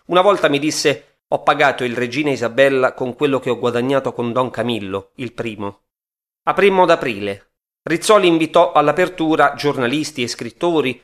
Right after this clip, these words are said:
una cosa mai vista. Per quasi una settimana l'albergo fu riempito di soli invitati. La piscina fu inaugurata da Esther Williams, famosissima all'epoca, per il film Bellezze al bagno.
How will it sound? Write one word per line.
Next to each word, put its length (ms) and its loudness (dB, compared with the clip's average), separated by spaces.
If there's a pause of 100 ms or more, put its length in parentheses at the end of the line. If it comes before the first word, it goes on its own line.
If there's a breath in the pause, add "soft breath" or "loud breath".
una 140 0
cosa 220 0
mai 200 -2
vista. 600 -8 (220)
Per 220 0
quasi 280 6
una 200 4
settimana 720 0
l'albergo 500 2
fu 160 -6
riempito 600 -2
di 120 -6
soli 260 0
invitati. 680 -4 (520)
La 120 2
piscina 380 2
fu 160 -2
inaugurata 600 2
da 100 2
Esther 300 -2
Williams, 800 -4
famosissima 640 -2
all'epoca, 760 0 (120)
per 140 2
il 120 2
film 480 0
Bellezze 540 2
al 100 0
bagno. 520 -2